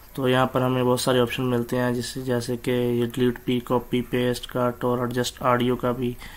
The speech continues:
और उसके बाद mute भी कर सकते हैं इसको हम। color match भी है इसमें option,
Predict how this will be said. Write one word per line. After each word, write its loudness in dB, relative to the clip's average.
और 2
उसके -4
बाद 4
mute 0
भी 2
कर 2
सकते -4
हैं 0
इसको -4
हम। 0
color 6
match 2
भी 2
है 6
इसमें -2
option, -4